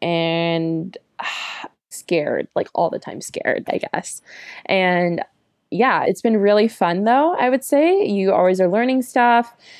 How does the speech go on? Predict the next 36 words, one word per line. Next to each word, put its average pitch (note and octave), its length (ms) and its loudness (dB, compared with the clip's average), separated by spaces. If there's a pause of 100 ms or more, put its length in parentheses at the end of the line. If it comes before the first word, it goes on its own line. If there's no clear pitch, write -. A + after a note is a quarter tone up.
(200)
You G3 120 2
meet G#3+ 200 0
so A3+ 100 -2
many G3 260 2
people, E3+ 600 2
but D#3+ 600 2
yeah, G#3 320 4
who A#3+ 200 4
knew? D4 340 6
Who B3 200 2
knew C#4 240 6
that G#3 260 2
this A3 140 0
would A3+ 80 0
be A3+ 100 4
my G#3+ 160 2
pandemic G3+ 580 0
hobby F3 500 0
that D#3+ 200 0
just F3 160 -2
somehow, F3 320 -2
like, E3 280 -2 (280)
blew F#3 300 2
up? E3 420 0
And F#3 120 2
I F#3+ 80 4
started G#3 340 2
it G3+ 140 2
before G3+ 340 0
the G3 100 2
pandemic, D#3+ 680 -2
and F3+ 100 -2
it D#3+ 120 -4
just E3 180 -4
kinda E3+ 240 -4
just D#3 140 -8